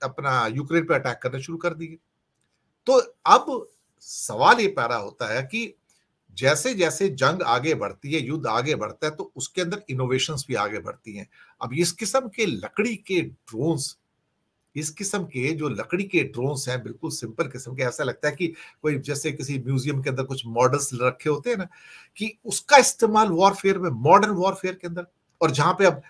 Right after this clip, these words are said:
मॉडर्न फाइटर हवाई जहाज नहीं चल रहे हैं, ये ड्रोन्स चल रहे हैं, और सिंपल एक एक लाख रुपए के ड्रोन्स इतनी तबाही मचा रहे हैं कि जिसका कोई हिसाब नहीं। और रशिया इन मच्छरों से परेशान हो गया, मैं तो उनको मच्छर बुला रहा हूं। अब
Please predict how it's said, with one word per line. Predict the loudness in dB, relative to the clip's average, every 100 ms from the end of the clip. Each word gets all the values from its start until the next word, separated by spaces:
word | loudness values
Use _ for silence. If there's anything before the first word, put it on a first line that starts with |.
| _ 2
मॉडर्न | 2 2
फाइटर | 2 4 6 6
हवाई | 4 4
जहाज | 4 2
नहीं | 0 -2
चल | -2
रहे | 0 0
हैं, | -2 -6 _ -8
ये | -6
ड्रोन्स | 0 2 2
चल | 0 -2
रहे | -2
हैं, | -4 -10 _ _ -6
और |
सिंपल | -2 0 0 0 0 0 -2
एक | -4 -4
एक | -2
लाख | 4 4 2
रुपए | -6 -6
के | -4 -6
ड्रोन्स | -6 -6 -6 -6 -10
इतनी | -8 -4 -4 0
तबाही | 0 2 2
मचा | 0 0 0
रहे | 0
हैं | -2
कि |
जिसका | -6 -6 -6
कोई | -6
हिसाब | -8 0 0 0
नहीं। | -6 -10 -18 -20 -4
और | -4 -4 -2
रशिया | -2 2 2
इन | 4 2
मच्छरों | 2 0 0 -2
से | -2
परेशान | -8 -8 -8 -6
हो | -4
गया, | -2
मैं | -2
तो | -2
उनको | -6
मच्छर | -6 -6 -6
बुला | -4 -2
रहा | -4
हूं। | -8 _ _ _ _ _ _ _ _ _ _
अब | 8 8